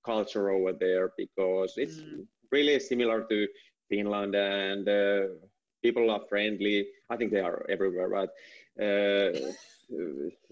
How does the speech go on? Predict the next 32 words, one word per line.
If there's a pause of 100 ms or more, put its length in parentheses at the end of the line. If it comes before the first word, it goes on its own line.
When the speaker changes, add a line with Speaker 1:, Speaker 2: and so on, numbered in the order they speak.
(120)
Speaker 1:
you
got, (160)
I
got
some,
so
much
help
there,
and, (520)
uh,
I (280)
felt,
like,
um, (520)
welcomed (320)
with
people.
Speaker 2:
Mm. (200)
Speaker 1:
So
it, (460)
the (380)
Belgium
is,
has,
like,
a
special
place (540)
in
my
heart.